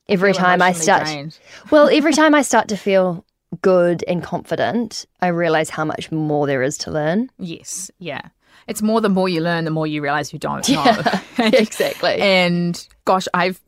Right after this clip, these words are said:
Speaker 2: I've been in this industry for what seems like forever, and I still learn every day. Every day is a learning curve. And so while it might feel overwhelming, we are slowly chipping away at it. And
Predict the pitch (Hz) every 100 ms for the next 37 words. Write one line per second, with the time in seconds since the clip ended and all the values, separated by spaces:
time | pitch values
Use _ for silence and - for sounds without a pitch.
0 | _ _ 170 170 - 180 180 175 175 170
1 | - 160 156 151 - _ 156 143 160 -
2 | - 165 170 156 - 165 156 156 139 139
3 | 147 143 143 143 - _ - - - 151
4 | 160 156 - 151 135 120 135 _ 151 143
5 | 143 135 - 123 - - _ 196 180 185
6 | 175 160 160 156 147 147 147 - 151 -
7 | - - _ _ _ 156 147 156 - 165
8 | 160 165 160 180 175 165 - 180 175 180
9 | 185 180 175 190 247 339 359 - _ -
10 | 165 170 196 220 - 175 180 180 185 170
11 | 156 151 151 147 131 - 147 151 151 -